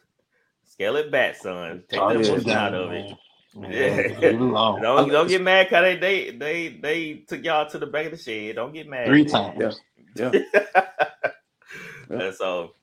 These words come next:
Speaker 1: hey, they focus on the Super Bowl, Julian. I don't
Speaker 3: Yeah.
Speaker 1: know if you, I don't know if you know that or not. They focus on the Super Bowl.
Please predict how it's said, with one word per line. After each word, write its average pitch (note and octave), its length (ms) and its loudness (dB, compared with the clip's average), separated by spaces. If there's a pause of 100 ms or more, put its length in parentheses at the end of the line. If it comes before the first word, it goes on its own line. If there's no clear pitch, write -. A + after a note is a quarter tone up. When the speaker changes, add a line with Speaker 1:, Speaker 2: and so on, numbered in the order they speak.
(520)
Speaker 1:
hey, F#2+ 400 -4 (540)
they E3 220 4
focus D3+ 300 4
on A#2 120 2
the G2+ 80 -10
Super B2 180 -8
Bowl, E2 420 -4
Julian. F2 480 -12 (440)
I F#2+ 60 -6
don't A2 120 0
Speaker 3:
Yeah. A2 80 4
Speaker 1:
know B2+ 80 2
if A2+ 100 -6
you, A#2+ 140 -4
I - 120 -6
don't C3+ 180 0
know C3+ 100 2
if C3 100 -2
you B2+ 180 -10
know C#3 260 4
that G3 260 4
or - 20 -10
not. A3 300 -2 (400)
They A2 200 -10
focus G2+ 420 -8
on E2 100 -16
the D#2+ 60 -20
Super D2+ 260 -20
Bowl. - 220 -20